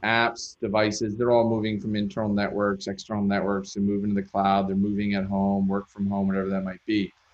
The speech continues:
So the internet's becoming really the backbone of communication. And if you look at the internet, or you look at the backbone of the global internet, there's about a hundred, a hundred and fifty of these internet exchange points, these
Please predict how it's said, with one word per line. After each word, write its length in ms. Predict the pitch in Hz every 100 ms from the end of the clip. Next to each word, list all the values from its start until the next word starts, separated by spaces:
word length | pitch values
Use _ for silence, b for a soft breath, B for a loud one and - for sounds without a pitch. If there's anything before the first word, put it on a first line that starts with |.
| _ _
So 300 | - 139 131
the 140 | 127 135
internet's 480 | 147 147 120 107
becoming 480 | - 101 120 113 107
really 200 | 104 104
the 100 | 98
backbone 640 | 92 98 101 101 107 104 98
of 120 | 98
communication. 840 | 110 98 95 - 98 95 95 95 _ _
And 100 | 98
if 100 | 98
you 120 | 107
look 220 | 107 135
at 120 | 147 127
the 180 | 127
internet, 520 | 127 117 95 90 92 98
or 80 | 104
you 120 | 98
look 260 | 101 107 117
at 360 | 107 104 104 - _ _ -
the 60 |
backbone 640 | 90 117 110 120 - 113 107
of 80 | 98
the 60 |
global 400 | 95 101 104 101
internet, 420 | 101 101 90 80 - _ _ -
there's 220 | 131 226
about 400 | 285 202 - 127
a 60 | 95
hundred, 420 | 127 135 127 120
a 40 |
hundred 220 | 107 127 120
and 140 | 98
fifty 320 | 117 113 117
of 80 | 104
these 380 | 104 104 98 98 -
internet 340 | 113 110 104
exchange 520 | - - 98 95 95 _
points, 300 | - 202 - -
these 360 | 95 92 90